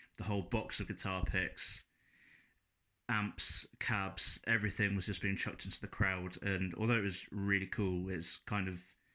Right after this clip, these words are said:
really sad to see them just sort of dump their life's work into a little crowd. So that was a sad one. Um,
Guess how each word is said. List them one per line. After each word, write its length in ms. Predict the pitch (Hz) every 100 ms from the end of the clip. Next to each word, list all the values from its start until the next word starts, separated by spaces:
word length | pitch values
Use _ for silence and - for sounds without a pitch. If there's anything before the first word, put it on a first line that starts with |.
| _ _ _ -
really 280 | 104 101
sad 340 | 101 110 104 104
to 120 | -
see 220 | - 107
them 260 | 98 98 90
just 160 | 101 -
sort 140 | -
of 260 | 95 90 - _ _ _ _ _ _ _ - 110
dump 300 | 107 95 -
their 120 | 101
life's 340 | 101 101 -
work 360 | 110 101 95 - - _
into 280 | 95 95 107
a 20 | 101
little 180 | 101
crowd. 380 | 98 104 104 107 - _ _ _ _ _ _ _ _ _ _ _ _ _ _
So 120 | -
that 60 | 123
was 120 | 110
a 40 | 101
sad 280 | 95 92
one. 280 | 92 98 95 - _
Um, 280 | 101 98